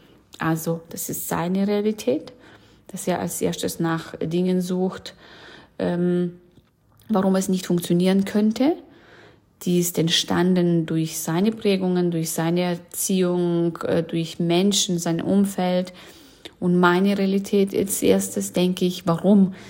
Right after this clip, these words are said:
sie funktionieren könnte, warum ich diese Idee umsetzen könnte. Natürlich können auch Dinge schieflaufen, aber an, als erstes denke ich, wie könnte ich es umsetzen? Die positiven Aspekte.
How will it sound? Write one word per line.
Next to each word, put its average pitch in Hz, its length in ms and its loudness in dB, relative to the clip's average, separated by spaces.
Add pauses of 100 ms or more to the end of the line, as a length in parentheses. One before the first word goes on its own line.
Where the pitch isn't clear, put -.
(120)
sie - 240 -2
funktionieren 165 720 0
könnte, 262 460 4 (260)
warum 208 320 6
ich 302 140 10
diese 220 240 6
Idee 196 500 10 (640)
umsetzen 98 600 6
könnte. 85 500 -2 (480)
Natürlich 254 600 4 (280)
können 185 420 8
auch 160 220 4
Dinge 160 320 2
schieflaufen, - 680 -4
aber 220 380 4
an, 180 300 2
als 180 280 -4
erstes 262 720 4
denke 196 380 0
ich, 220 260 -2 (480)
wie 190 380 4
könnte 180 320 -4
ich 175 100 -10
es 175 160 -6
umsetzen? 170 600 -6 (580)
Die 190 80 -8
positiven 180 680 0
Aspekte. 170 600 -4